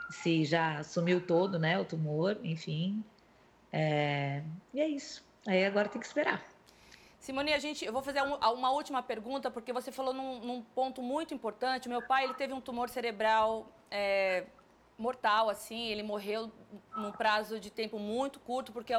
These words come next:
Speaker 2: era um tumor cerebral que não tinha cura, então já nasceu totalmente maligno, né?
Speaker 1: Nossa.
Speaker 2: E eu também levantei uma bandeira durante todo esse processo usando a voz, né? Então você falou, "Vou usar a minha voz para",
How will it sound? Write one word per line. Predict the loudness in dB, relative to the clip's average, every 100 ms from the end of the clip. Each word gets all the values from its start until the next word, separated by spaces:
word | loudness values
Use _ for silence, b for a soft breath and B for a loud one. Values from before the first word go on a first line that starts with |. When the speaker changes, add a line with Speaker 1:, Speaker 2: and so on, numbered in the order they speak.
| 2
Speaker 2:
era | -2
um | -2
tumor | -6 -6
cerebral | -4 -6 0 0 0
que | -4
não | -4
tinha | -6 -6 -6
cura, | -8 -4 -2 -2
então | -2 -4
já | -2 0
nasceu | -2 -4 -2 2 2 -2 B B B _ _ _
totalmente | 0 2 0 -2 -4 -2
maligno, | -2 -2 -6 -8 -12
né? | -10 -10 -10 B B B B
Speaker 1:
Nossa. | 2
Speaker 2:
E | 4 4 4 2
eu | 4
também | 4 2 2
levantei | 2 0 0 -2
uma | 0 0
bandeira | 0 0 2 2 2 0
durante | -2 -6
todo | -6 -6
esse | -4 -8
processo | -6 -6 2 2 2
usando | -4 -2 2
a | 2
voz, | 4 4 4 2
né? | -4 -6
Então | -4
você | -6 -6 -8
falou, | 0 2 2
"Vou | 0
usar | -4 0 0
a | 2
minha | -2 -4
voz | 2 2 2
para", | 0 2 4 2